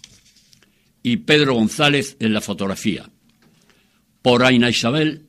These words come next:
Fernández Calvo como administrativa, Alfonso Oruña Fuentes, Miguel Ángel Castillo, Piedra,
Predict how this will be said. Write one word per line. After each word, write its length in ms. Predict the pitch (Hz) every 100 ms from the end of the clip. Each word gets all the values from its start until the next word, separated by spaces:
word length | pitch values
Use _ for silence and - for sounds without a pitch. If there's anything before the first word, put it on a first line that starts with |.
| _
Fernández 760 | - 113 110 131 143 120 110 -
Calvo 500 | 139 147 156 147 - _ _ _ _
como 280 | - 117 120
administrativa, 840 | 113 113 110 - 107 104 107 - - _ _ _ _ _ _ _ _ _ _ _ _ _ _ -
Alfonso 480 | 120 151 165 160
Oruña 260 | 147 156 139
Fuentes, 580 | - 139 - 90 - - _ _ -
Miguel 260 | 113 113 127
Ángel 260 | 143 151
Castillo, 600 | 120 120 - 139 113 85 - - - - - - - -
Piedra, 500 | 143 147 98 80